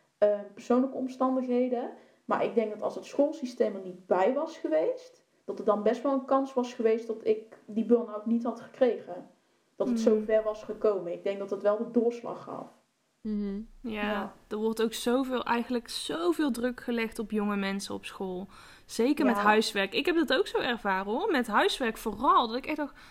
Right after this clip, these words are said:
Speaker 2: en ik vind het... en ik vond het ook heel moeilijk om die lange dagen op school te maken met al die mensen om je heen. En constant
Speaker 1: Ja.
Speaker 2: je moeten concentreren en nog informatie en kennis op proberen te nemen. Ja, dat gaat gewoon eigenlijk helemaal niet.
Speaker 3: Nee,
Speaker 1: Dat,
Speaker 3: precies.
Speaker 1: dat, dat is zeker voor hooggevoelige mensen, hè?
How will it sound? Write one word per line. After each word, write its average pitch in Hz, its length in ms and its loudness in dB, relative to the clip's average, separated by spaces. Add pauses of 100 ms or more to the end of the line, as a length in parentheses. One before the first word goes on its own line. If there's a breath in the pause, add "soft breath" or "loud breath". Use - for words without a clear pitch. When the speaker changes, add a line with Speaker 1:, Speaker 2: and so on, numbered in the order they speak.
(280 loud breath)
Speaker 2:
en 254 140 2
ik 262 100 0
vind 330 240 -4
het... 302 80 -6
en 247 140 4
ik 269 100 4
vond 277 220 2
het 277 100 0
ook 302 60 0
heel 269 300 4
moeilijk 254 360 4
om 226 280 0
die 214 100 2
lange 220 260 2
dagen 208 300 -2
op 202 60 -12
school 208 260 -2
te 214 120 -8
maken 202 280 -8
met 208 140 -10
al 214 160 -2
die 214 120 -2
mensen 202 340 -6
om 202 80 -4
je 202 80 -6
heen. 196 280 -6
En 190 160 -10
constant 214 680 2
Speaker 1:
Ja. - 60 -20 (340 loud breath)
Speaker 2:
je 233 100 2
moeten 240 280 6
concentreren 226 760 2
en 226 100 0
nog 220 200 -2
informatie 220 800 0
en 214 140 -6
kennis 226 480 0 (200)
op 254 220 -2
proberen 233 440 2
te 240 100 -2
nemen. 214 240 0
Ja, 170 80 -4
dat 190 80 -6
gaat - 320 -2
gewoon 175 160 -6
eigenlijk 170 320 -8
helemaal - 200 -6
niet. 220 120 -10 (260 loud breath)
Speaker 3:
Nee, 196 300 -2
Speaker 1:
Dat, 226 120 4
Speaker 3:
precies. 214 240 -6 (360)
Speaker 1:
dat, 226 400 0
dat 240 120 4
is 254 160 -6
zeker 285 280 2
voor 240 100 -2
hooggevoelige 247 600 2
mensen, 180 440 -8
hè? 269 120 0